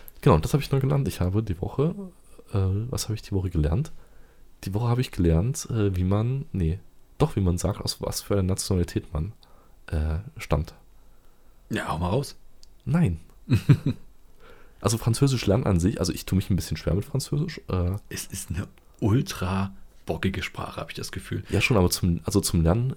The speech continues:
Speaker 1: ist es, also ich hatte mit meiner, mit meiner Freundin Anfang der Woche, die
Speaker 2: Mhm.
Speaker 1: vier Jahre Französisch in der Schule hatte,
Speaker 2: Ah,
Speaker 1: äh, quasi
Speaker 2: daher
Speaker 1: noch
Speaker 2: kommt's. Das
Speaker 1: parallel.
Speaker 2: wollte ich dich fragen.
Speaker 1: Äh, ja, auch, hat noch einen anderen Grund. Ähm, und es ist wesentlich einfacher,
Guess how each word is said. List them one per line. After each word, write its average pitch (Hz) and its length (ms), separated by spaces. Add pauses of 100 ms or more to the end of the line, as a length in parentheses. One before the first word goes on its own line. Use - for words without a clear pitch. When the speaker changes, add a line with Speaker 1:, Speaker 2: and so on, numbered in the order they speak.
Speaker 1:
ist - 180
es, 151 300 (1500)
also 90 160
ich - 100
hatte 101 120
mit 92 120
meiner, 82 240
mit 90 140
meiner 76 160
Freundin 90 380
Anfang 117 320
der 120 80
Woche, 139 380
die 98 160
Speaker 2:
Mhm. 120 40
Speaker 1:
vier 95 160
Jahre 87 100
Französisch 85 420
in 85 100
der - 60
Schule 76 220
hatte, 80 240 (320)
Speaker 2:
Ah, 131 280
Speaker 1:
äh, 92 60 (140)
quasi 98 60
Speaker 2:
daher 90 280
Speaker 1:
noch 90 100
Speaker 2:
kommt's. - 140
Das - 100
Speaker 1:
parallel. 80 200
Speaker 2:
wollte - 120
ich - 60
dich - 160
fragen. - 360 (520)
Speaker 1:
Äh, 101 360 (100)
ja, - 280
auch, 123 240
hat - 120
noch 87 80
einen 82 80
anderen 135 220
Grund. - 240 (540)
Ähm, 101 680 (800)
und 90 80
es 110 80
ist 92 220
wesentlich 160 520
einfacher, 110 480